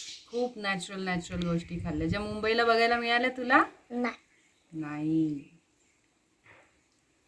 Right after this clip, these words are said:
Speaker 1: मग पुढच्या वर्षी पण येणार ना गावी?
Speaker 2: हम्म.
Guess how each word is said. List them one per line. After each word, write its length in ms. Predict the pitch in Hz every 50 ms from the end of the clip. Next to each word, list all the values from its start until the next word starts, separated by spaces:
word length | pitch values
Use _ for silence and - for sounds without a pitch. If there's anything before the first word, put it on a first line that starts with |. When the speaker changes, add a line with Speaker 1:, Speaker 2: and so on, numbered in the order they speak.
| _ _ _ _ _ -
Speaker 1:
मग 120 | 180 185 175
पुढच्या 360 | - 208 196 180 180 202 202
वर्षी 220 | 202 196 - 220
पण 140 | 208 208 208
येणार 240 | 202 196 202 208 214
ना 80 | 247
गावी? 280 | 277 277 285 285 294 320 311 - - _ _ _ _ _
Speaker 2:
हम्म. 100 | 240 226